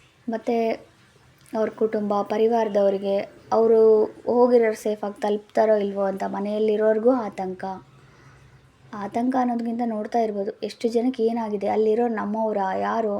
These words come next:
ಅಂತ ಅವರು ಗೊಂದಲಕ್ಕೆ ಬಿದ್ದಿರ್ತಾರೆ ಅಲ್ವಾ? ಎಕ್ಸಲೇಟ್ರಲ್ಲಿ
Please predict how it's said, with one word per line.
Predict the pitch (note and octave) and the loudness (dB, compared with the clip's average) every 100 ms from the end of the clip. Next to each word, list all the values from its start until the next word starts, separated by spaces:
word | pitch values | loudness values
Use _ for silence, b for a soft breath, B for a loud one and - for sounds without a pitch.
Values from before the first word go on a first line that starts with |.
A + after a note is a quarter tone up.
| - | -8
ಅಂತ | G#3+ A3+ A#3+ | -12 -4 -2
ಅವರು | A#3+ C4+ | 2 4
ಗೊಂದಲಕ್ಕೆ | B3+ G#3+ A3 A3 F#3+ | 2 2 0 -2 -4
ಬಿದ್ದಿರ್ತಾರೆ | F3+ F#3 F3+ - F3+ - _ - B B B B B B B B B - - - - - | -6 -6 -8 -10 -12 -16 _ -20 B B B B B B B B B -20 -20 -20 -20 -10
ಅಲ್ವಾ? | A3 G#3 G3 G3 G3 _ _ _ _ _ _ - _ _ - _ - | -6 -6 -8 -12 -14 _ _ _ _ _ _ -20 _ _ -20 _ -10
ಎಕ್ಸಲೇಟ್ರಲ್ಲಿ | G#3+ G#3+ C4+ C#4 C#4+ B3+ B3 A3 A#3+ | -8 -2 2 4 4 4 2 4 2